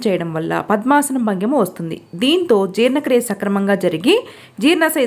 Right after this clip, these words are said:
సంబంధిత సమస్యలు దూరం అవుతాయి. కారమైన ఆహారం ముందు, స్వీట్లు తర్వాత తినడం వల్ల ఏం జరుగుతుందో చూద్దాం.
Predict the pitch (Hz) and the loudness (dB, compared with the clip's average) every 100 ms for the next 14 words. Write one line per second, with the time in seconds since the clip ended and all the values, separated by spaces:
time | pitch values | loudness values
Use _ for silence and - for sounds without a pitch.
0 | 233 196 185 180 240 220 185 - 359 311 | 0 -2 -2 -4 -2 -2 -2 2 2 4
1 | 202 175 156 - _ _ _ _ - - | 0 -2 -6 -10 _ _ _ _ -4 2
2 | 233 247 311 320 277 269 269 156 180 196 | 2 2 2 0 0 0 0 2 2 0
3 | 214 208 196 185 208 226 214 208 - - | -4 -4 -4 -4 -2 0 2 2 0 -6
4 | - 247 269 320 214 185 190 196 196 175 | -4 -4 -2 -2 0 0 2 0 -4 -6
5 | 165 175 170 196 233 190 185 170 170 175 | -4 -4 -2 2 2 2 0 -2 -2 -2
6 | 240 175 156 139 | -2 -4 -6 -8